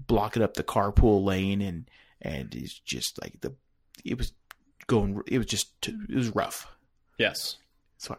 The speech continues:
Speaker 1: I, you, we've, we've seen other devices right now that do both of these things at once. Like, if you use a Surface tablet and you try to, to touch with your finger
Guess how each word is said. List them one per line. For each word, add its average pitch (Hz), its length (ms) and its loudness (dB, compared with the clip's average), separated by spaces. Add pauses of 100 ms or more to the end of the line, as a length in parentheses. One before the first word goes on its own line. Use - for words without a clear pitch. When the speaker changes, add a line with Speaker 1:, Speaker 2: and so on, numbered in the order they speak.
Speaker 1:
I, - 60 -16 (120)
you, 127 360 -2 (460)
we've, 139 280 2 (260)
we've 143 280 0
seen 131 640 2 (500)
other 131 260 0
devices 110 480 -2
right 101 140 0
now 101 120 -2
that - 280 -10
do 139 200 2
both 113 360 2
of 131 60 -16
these 107 180 -2
things 104 200 -6
at - 80 -10
once. - 280 -8
Like, 101 120 -6
if 113 80 -2
you 160 80 0
use 202 180 0
a 131 40 -2
Surface 139 320 -2
tablet - 420 -6 (380)
and 104 120 0
you 131 140 2
try 127 360 -4
to, 101 360 -2 (760)
to 113 160 -6
touch - 600 0
with - 140 -6
your 104 80 -4
finger 107 580 -2